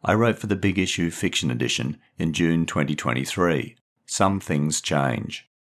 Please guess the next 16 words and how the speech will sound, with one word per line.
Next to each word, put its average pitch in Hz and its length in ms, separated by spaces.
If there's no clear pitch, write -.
It - 120
consists 156 460
of 110 140
three 131 260
vignettes, 107 760
set 98 200
in 78 140
different 104 300
locations 87 720
and 110 200
times, 71 500
but 131 140
with 127 120
a 123 60
common 104 380
thread. 65 480